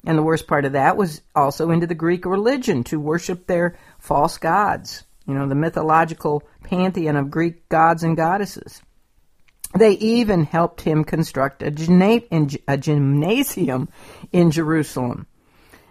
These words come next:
which was not good because it was next to the temple, and the temple was up on the Temple Mount, so it was high, and from the temple courtyards you would look down on the city, and there right next to the temple was this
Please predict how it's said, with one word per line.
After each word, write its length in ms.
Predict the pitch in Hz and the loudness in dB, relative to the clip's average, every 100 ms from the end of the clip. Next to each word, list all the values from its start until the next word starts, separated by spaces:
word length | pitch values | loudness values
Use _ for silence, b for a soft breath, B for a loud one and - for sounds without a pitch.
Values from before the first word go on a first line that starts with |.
| b | b
which 280 | 165 175 - | -2 -2 0
was 580 | 165 151 139 - - - _ | 2 2 2 -8 -18 -20 _
not 380 | 175 180 156 151 | 4 4 4 0
good 380 | 156 381 147 135 | 0 2 2 2
because 340 | 170 175 165 | -4 0 -2
it 80 | 160 | -2
was 180 | 170 160 | -2 0
next 280 | 165 156 - | 0 -2 -6
to 120 | 170 | -6
the 120 | 151 | -4
temple, 500 | - 240 294 - - - | -2 0 0 -2 -6 -2
and 120 | 156 | -2
the 60 | |
temple 400 | 147 180 170 165 | 0 0 2 2
was 180 | 156 151 | 2 2
up 220 | 160 - - | 2 0 2
on 220 | 165 160 | 2 2
the 80 | 156 | 0
Temple 380 | 208 180 180 | 0 0 2
Mount, 400 | 180 226 359 175 | 2 4 2 -2
so 200 | - 147 | -2 -4
it 100 | 120 | -4
was 180 | 123 165 | -6 -8
high, 340 | - 233 277 190 | 0 2 2 2
and 280 | 135 135 139 b b | 2 0 -2 b b
from 220 | 170 156 | 2 4
the 100 | 160 | 4
temple 440 | 156 208 233 185 | 4 2 4 0
courtyards 680 | - 254 277 190 156 147 139 | 2 2 4 4 4 2 0
you 100 | 160 | -2
would 180 | 160 160 | -2 -2
look 160 | 165 | -4
down 420 | 170 175 220 254 147 | -2 -2 0 2 0
on 160 | 147 | 0
the 80 | 147 | -2
city, 460 | - 269 247 139 B B B | -2 -4 -2 -4 B B B
and 220 | - 147 | -2 0
there 200 | 160 165 | 2 2
right 280 | 165 170 175 | 4 2 2
next 400 | 160 220 277 - - | 2 2 0 -6 -4
to 140 | 208 | -2
the 140 | 165 156 | -2 -2
temple 480 | - 165 165 285 | 0 0 0 0
was 200 | 202 175 | 0 -2
this 220 | - 175 | 0 -2